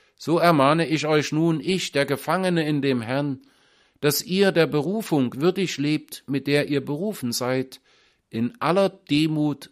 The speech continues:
und Sanftmut, in Geduld. Ertragt einer den anderen in Liebe und seid darauf bedacht, zu wahren die Einigkeit im Geist durch das Band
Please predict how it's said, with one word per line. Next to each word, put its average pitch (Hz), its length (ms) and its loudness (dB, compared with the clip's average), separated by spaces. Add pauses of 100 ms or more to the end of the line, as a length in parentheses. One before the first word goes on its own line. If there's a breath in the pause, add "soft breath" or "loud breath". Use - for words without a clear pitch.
und 135 240 -2
Sanftmut, 139 840 -8 (240)
in 101 160 -6
Geduld. 127 640 -4 (840 soft breath)
Ertragt 156 560 2
einer 131 300 4
den 135 180 2
anderen 160 420 0
in 123 240 -4
Liebe 143 540 -4 (580 soft breath)
und 131 180 2
seid 160 280 4
darauf 156 340 2
bedacht, 156 560 -2
zu 117 300 -4
wahren 156 460 2
die 120 200 -4
Einigkeit 147 760 -2
im 107 180 -6
Geist 127 560 -4 (420 soft breath)
durch 110 240 -6
das - 240 -10
Band 107 480 -6